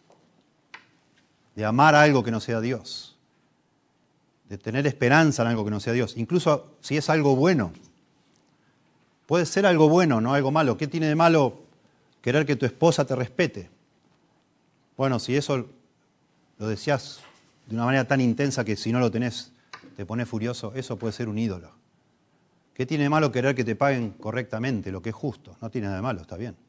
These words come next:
Pero si pones toda tu esperanza en eso, eso es un ídolo. Y así podés enumerar la cantidad de cosas que quieras.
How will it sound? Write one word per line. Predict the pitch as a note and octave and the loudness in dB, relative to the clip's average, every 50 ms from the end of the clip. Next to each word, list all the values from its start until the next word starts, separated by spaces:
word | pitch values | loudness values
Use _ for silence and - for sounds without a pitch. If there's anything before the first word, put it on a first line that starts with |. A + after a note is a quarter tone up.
| _ _ _ _ _ _ _ _ _ _ _ _ _ _ _ _ _ _ | _ _ _ _ _ _ _ _ _ _ _ _ _ _ _ _ _ _
Pero | G#2+ G#2+ G2+ | -10 -10 -8
si | - A2+ | -8 -8
pones | G#2+ - C3 C#3 C3+ | -4 -2 -2 -2 -2
toda | - D#3+ C#3+ | 0 -2 -2
tu | - - D3 | 0 0 -2
esperanza | A#2+ - C#3 C3 C#3+ D3 C3+ - C3+ | -2 0 2 2 4 4 2 0 0
en | C3+ | 0
eso, | D3+ D3 - B2+ A#2+ | 0 -2 -2 -2 -4
eso | C#3+ D#3+ - C#3+ | -4 -4 -4 -6
es | A#2+ - - | -8 -8 -6
un | A2+ A2 | -6 -4
ídolo. | A2+ A2 F#2+ F2+ - - _ _ _ _ _ _ _ _ _ - | -4 -4 -6 -8 -12 -20 _ _ _ _ _ _ _ _ _ -4
Y | A2 | -2
así | A#2 A#2 - - D#3+ | -2 0 0 -2 -2
podés | C3+ C#3 C3+ C#3 B2+ - - - - - _ _ _ _ _ _ _ _ _ _ | 0 2 2 2 0 -2 -8 -16 -20 -20 _ _ _ _ _ _ _ _ _ _
enumerar | - G#2 G2+ G2 G2+ A2 A#2+ B2 A2+ G2+ - - | -12 -10 -8 -6 -4 -2 -2 -2 -2 -4 -8 -16
la | G2+ G2+ | -18 -14
cantidad | - G#2 F#2+ A2 A#2 | -14 -12 -8 -8 -8
de | A2 G#2 | -8 -8
cosas | - A2 - G2+ | -8 -12 -12 -12
que | - G#2 | -14 -14
quieras. | F#2 A#2 A2 F2+ - - - - | -14 -14 -14 -16 -16 -20 -20 -20